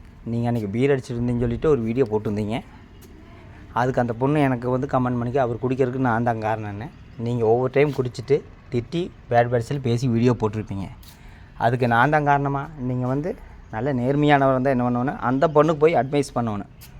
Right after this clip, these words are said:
"எதுக்கு நீ இப்படி இந்த மாதிரிலாம் கமெண்ட் பண்ணிட்டு இருக்கன்னு?" அட்வைஸ் பண்ணணும். ரெண்டாவது, "அந்த பொண்ணை பத்தி வீடியோ போடுற, பாவத்தை சம்பாதிக்கிற" அப்படிங்கன்னா, பாவத்தை நான் சம்பாதிக்கணுங்க. பாவத்தை சம்பாதிக்கிறதெல்லாம் நீங்க தான்.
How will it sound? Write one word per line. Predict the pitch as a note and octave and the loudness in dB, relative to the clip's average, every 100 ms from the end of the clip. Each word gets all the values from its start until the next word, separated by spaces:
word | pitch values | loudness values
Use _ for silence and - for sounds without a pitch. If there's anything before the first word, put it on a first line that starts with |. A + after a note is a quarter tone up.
| - - - - | -20 -20 -4 4
"எதுக்கு | D3 D#3+ | 4 6
நீ | D#3 C#3+ C#3 | 4 4 4
இப்படி | B2+ C3+ | 2 0
இந்த | C3 B2+ | 2 2
மாதிரிலாம் | C3 C3+ C#3 C3+ | 2 2 0 2
கமெண்ட் | B2+ C3 | 2 2
பண்ணிட்டு | A#2+ A#2+ B2 | 0 -2 0
இருக்கன்னு?" | D3 C3+ | 0 0
அட்வைஸ் | B2+ B2 B2+ | -2 -2 -2
பண்ணணும். | A2+ A2 G#2+ | -4 -4 -4
ரெண்டாவது, | - B2+ C#3 D3+ D3 B2 A2+ A2 - - - - | -2 2 2 4 2 2 0 -4 -10 -20 -14 -6
"அந்த | A2+ B2+ | -4 -2
பொண்ணை | C3 C#3+ | 0 0
பத்தி | C#3+ C3+ D3 C3+ | 0 -2 0 0
வீடியோ | B2 B2+ B2+ | 0 2 2
போடுற, | C3 B2 A#2 C#3 | 2 0 0 0
பாவத்தை | A#2 A#2+ B2+ B2+ - | 4 4 4 0 -2
சம்பாதிக்கிற" | A#2+ A#2+ - A#2+ A#2+ A#2+ | 2 0 0 -6 -4 -4
அப்படிங்கன்னா, | A2+ A2 A2+ D#3+ - - - - - - - - | -4 -8 -8 -10 -14 -20 -20 -20 -20 -20 -20 0
பாவத்தை | A#2+ C#3 D3 D3 C#3+ C#3 C#3+ C3+ | 6 8 6 4 4 6 6 6
நான் | B2+ C3 | 4 2
சம்பாதிக்கணுங்க. | C3+ C3+ C3 B2 B2+ C3+ D#3 | 2 2 0 0 -4 -4 -2
பாவத்தை | B2 B2 C3+ C3 C3 | 2 2 2 0 0
சம்பாதிக்கிறதெல்லாம் | B2 C3 B2+ B2+ B2 C3+ | 0 -2 -2 -2 0 0
நீங்க | C3 A#2+ B2 B2 | 0 0 0 0
தான். | C#3+ | -2